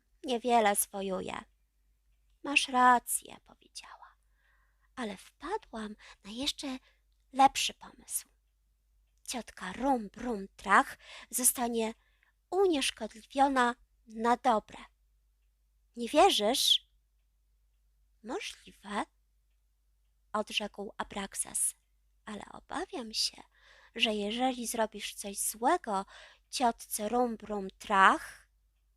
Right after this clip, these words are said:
to gorzko tego pożałujesz”. „Dlaczego?”, zawołała zdziwiona malutka czarownica. „Bo obiecałaś najważniejszej, że zostaniesz dobrą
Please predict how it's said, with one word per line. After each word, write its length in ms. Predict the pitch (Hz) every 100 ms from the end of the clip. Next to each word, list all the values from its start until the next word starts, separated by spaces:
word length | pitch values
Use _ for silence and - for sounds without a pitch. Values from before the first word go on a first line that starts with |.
| _
to 100 | - - _ _
gorzko 520 | - 359 370 - 285 269
tego 400 | 269 - 240 240 - - _ -
pożałujesz”. 1040 | 277 262 226 185 185 - - - - _ _ _ _ _ _ _ _ _ _ _ _ _ -
„Dlaczego?”, 800 | 311 523 - 214 - - - - _ _ _ _ _
zawołała 640 | - 208 196 190 190 190 190
zdziwiona 480 | - - 196 190
malutka 420 | 196 196 214 - 190
czarownica. 680 | - 196 190 185 - - - _ _ _ _ _ _ _ _ _ _ _ _ - 320
„Bo 160 | 320 302
obiecałaś 720 | 302 294 - 294 302 349 -
najważniejszej, 1040 | 285 262 262 254 233 214 214 - 247 320 - - - -
że 200 | 330 330
zostaniesz 640 | 294 - - 262 277 277 - _ -
dobrą 840 | 175 214 311 - 277 247 220 185